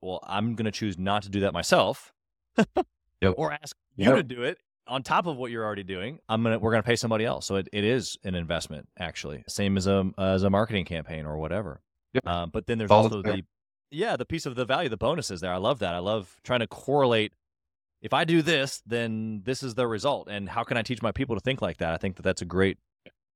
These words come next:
Speaker 1: and also too, what that, what that's the beginning foundation of, and, and this isn't necessarily a motivating factor for everybody, but it has been a huge part for me, is that if I can help someone on my team understand what what you just said, then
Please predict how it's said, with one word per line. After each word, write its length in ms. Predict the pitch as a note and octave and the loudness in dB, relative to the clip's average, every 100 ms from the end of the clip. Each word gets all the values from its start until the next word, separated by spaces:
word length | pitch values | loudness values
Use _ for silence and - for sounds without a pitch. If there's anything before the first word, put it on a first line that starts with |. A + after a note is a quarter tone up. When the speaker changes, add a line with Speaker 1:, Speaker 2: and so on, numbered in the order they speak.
| _ _ | _ _
Speaker 1:
and 160 | F3 E3 | 2 4
also 460 | F3+ A#3+ F#3 B2+ | 4 6 4 0
too, 280 | - G#3+ G#3 | -2 -2 0
what 180 | B2 C#3 | 0 2
that, 180 | D#3+ D#3+ | 2 0
what 120 | D3 | -4
that's 200 | - D#3 | -4 -4
the 80 | - | -6
beginning 460 | F#2+ G#2 A#2 C#3+ C#3 | -8 -4 -2 -2 -2
foundation 520 | A#2+ G#2+ F#2+ G2+ C#3 | -2 -2 -2 -4 -4
of, 220 | C3+ D#3 | -4 -2
and, 180 | A#2+ G#2+ | -2 -4
and 160 | A#2+ C#3+ | -4 -4
this 140 | F3+ | -4
isn't 180 | E3 C#3 | -4 -4
necessarily 480 | B2 A#2 - A#2 A2 | -4 -4 0 2 4
a 20 | |
motivating 440 | G#2+ G#2+ G#2+ G2 | 4 4 4 2
factor 280 | G2 G2 G#2 | 0 -2 -4
for 160 | - F2 | -6 -4
everybody, 440 | F2+ F2+ E2+ F2 | -2 -2 0 -2
but 160 | D#2+ F2 | -2 -2
it 100 | F2 | 0
has 220 | A2 A2 | 2 2
been 140 | G2+ | 0
a 40 | F2+ | -6
huge 340 | - A#2 - | -2 -2 0
part 160 | G2+ - | -2 -2
for 120 | F2 | -2
me, 280 | C3+ G2+ F2+ _ _ _ _ | 0 0 -4 _ _ _ _
is 140 | A#2+ A2+ | -2 2
that 120 | A2 | 2
if 100 | G#2+ | 2
I 100 | G3+ | -2
can 160 | F3 | -2
help 240 | A2 C#3 - | 0 0 0
someone 320 | - C3+ C3 | -4 -2 0
on 120 | A2+ F#2+ | 2 2
my 200 | F#2+ A2 | 2 0
team 300 | - G#2+ F#2 | -2 -4 -4
understand 960 | A2+ A#2 F#2+ F#2 - A2 G#2 F#2 F2 - | -6 -4 -4 -6 -4 -2 0 -2 -4 -10
what 220 | G2+ F#2+ - _ _ | -8 -8 -8 _ _
what 180 | F#2+ F#2+ | -6 2
you 140 | G#2+ | 4
just 220 | A2+ G2+ | 6 4
said, 220 | - F#2 - - _ _ _ _ _ _ | 2 -4 -8 -20 _ _ _ _ _ _
then 240 | C#3+ D3 | 0 0